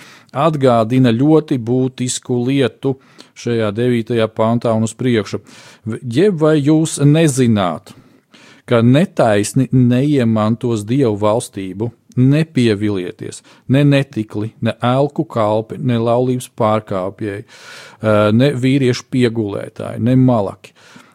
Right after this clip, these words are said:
ne zagļi, ne mantrauši, ne dzērāji, ne zaimotāji, ne laupītāji neiemantos Dieva valstību.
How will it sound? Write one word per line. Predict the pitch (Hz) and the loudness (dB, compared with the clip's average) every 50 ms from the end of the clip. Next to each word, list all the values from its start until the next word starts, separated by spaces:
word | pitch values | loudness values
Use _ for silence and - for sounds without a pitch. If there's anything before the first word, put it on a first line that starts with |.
| - 117 123 | -2 0 2
ne | 131 | 2
zagļi, | 123 110 104 107 113 123 127 139 147 151 156 151 165 190 113 - | 2 0 -2 0 0 0 2 2 0 -2 -2 -2 -2 -2 0 0
ne | 127 120 113 | 0 2 2
mantrauši, | 107 107 107 107 107 113 117 120 - 135 127 123 127 123 - 123 | 2 0 0 0 0 -2 -2 -4 -2 -2 0 0 0 -2 -2 -2
ne | 117 110 104 | -2 -2 -2
dzērāji, | 95 101 101 107 104 107 110 117 123 120 120 120 120 120 - | -4 -4 -4 -2 0 0 0 0 0 0 0 0 -2 -2 -2
ne | - 107 101 98 - - | -2 -2 -2 -4 -6 -8
zaimotāji, | - 117 110 104 101 101 117 113 123 139 156 160 143 123 107 95 95 107 - - 104 98 98 104 104 113 123 - | -10 -10 -8 -6 -4 -2 0 0 0 0 0 2 2 0 0 -2 -4 -8 -8 -8 -8 -6 -6 -8 -8 -10 -6 -4
ne | 107 107 107 - | -2 -2 -2 -2
laupītāji | - 120 120 117 123 135 147 156 160 160 156 - - 113 101 98 101 - - 95 92 95 107 110 | -2 -2 -2 0 2 2 2 2 2 0 -2 -4 -6 -4 -4 -6 -8 -8 -6 -6 -6 -6 -6 -4
neiemantos | 107 110 107 117 127 139 156 165 170 170 170 165 165 160 156 160 160 - 151 143 147 139 120 104 | -2 0 0 0 0 0 0 0 0 0 0 0 0 0 -2 -2 -2 -2 -2 -2 -2 -2 -4 -8
Dieva | 95 101 101 107 104 107 107 110 110 101 | -8 -6 -4 -2 -2 -2 -2 -2 -4 -2
valstību. | 104 101 98 101 101 - - - - - - - | -2 0 0 0 -2 -6 -10 -12 -12 -12 -12 -16